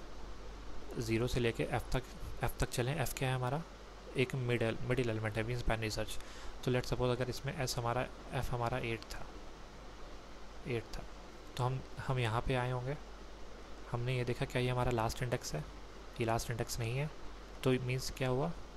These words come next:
ये एक हमारा operation की तरह count होगा, operation one, operation two, फिर operation three, फिर operation four। Let's suppose इस पे आए, ठीक है, तो line number fourteen में क्या हुआ होगा,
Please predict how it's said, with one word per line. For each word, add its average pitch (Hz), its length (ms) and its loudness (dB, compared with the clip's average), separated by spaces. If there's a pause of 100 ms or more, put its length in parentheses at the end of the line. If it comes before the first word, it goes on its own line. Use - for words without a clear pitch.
(180)
ये 131 180 6
एक 131 220 2
हमारा 123 280 4
operation 120 440 4
की 107 60 -2
तरह 110 160 4
count 110 260 2
होगा, 107 180 4
operation 113 420 4
one, 104 200 0 (680)
operation 117 460 4
two, 107 140 2 (120)
फिर 123 100 4
operation 117 360 2
three, 127 220 0
फिर 127 180 2
operation 113 380 0
four। 107 240 0 (320)
Let's 123 180 6
suppose 131 240 4
इस 113 120 2
पे - 140 0
आए, 104 180 0 (880)
ठीक 120 100 2
है, 110 100 0 (120)
तो 131 80 4
line 120 140 4
number 127 160 4
fourteen 123 300 4
में 127 120 -2
क्या 127 100 4
हुआ 107 180 2
होगा, 107 220 -2